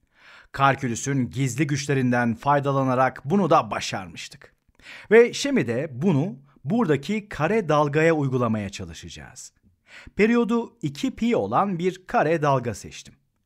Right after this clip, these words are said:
Buradaki iki pi'ler de bundan geliyordu. Ve kosinüs t ile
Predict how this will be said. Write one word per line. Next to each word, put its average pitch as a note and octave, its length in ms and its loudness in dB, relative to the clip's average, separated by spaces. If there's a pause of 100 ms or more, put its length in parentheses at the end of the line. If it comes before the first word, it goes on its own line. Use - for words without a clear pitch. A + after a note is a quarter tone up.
(300)
Buradaki F3 440 -2
iki D#3 360 -2
pi'ler G#2 380 -4
de F3+ 260 -2
bundan C#3 400 2
geliyordu. D#2+ 520 -12 (480)
Ve B2 320 0
kosinüs E3 540 -4
t E3+ 180 -2
ile C3 360 0